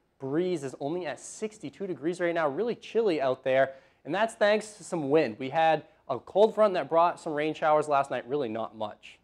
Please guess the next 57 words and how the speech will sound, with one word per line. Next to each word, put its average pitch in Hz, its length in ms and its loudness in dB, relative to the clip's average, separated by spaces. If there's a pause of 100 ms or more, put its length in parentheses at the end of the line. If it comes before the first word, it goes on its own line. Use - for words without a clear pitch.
in 117 60 -14
the 104 80 -10
way 107 100 -4
of 101 120 -8
rain 104 200 -8
showers. 110 440 0 (260)
But 143 80 4
what 160 120 4
it 165 80 2
did 180 160 2
bring 185 320 4
was 147 200 0
drier 147 560 0
air 170 340 -2 (220)
and 139 120 -6
a 135 40 -4
good 180 180 -2
little 214 160 2
breeze 165 540 -2
that 131 180 0
brought 135 220 0
in 135 60 -14
some 131 120 -14
cooler 151 380 -6
air 127 200 -4
as 107 160 -8
well. 185 440 6 (340)
And 151 360 0
that 147 140 -2
will 220 80 -2
stay 226 260 4
with 208 120 6
us 98 300 -2
throughout 156 420 2
the 170 80 -6
day 135 280 -2
tomorrow. 147 440 2
We 143 140 2
have 175 180 4
high 180 160 4
pressure 175 380 0
overhead, 170 580 0 (320)
uh, 143 240 0 (340)
tonight 156 400 -2
and 143 120 -8
early 156 260 0
tomorrow 143 320 0
morning. 170 460 0
As 147 180 -6
you 156 60 -12
can 156 120 -6
see, 175 200 -8
it 107 240 -12
goes 180 440 0
up 156 300 -6
towards 160 220 -4
Canada, 185 540 0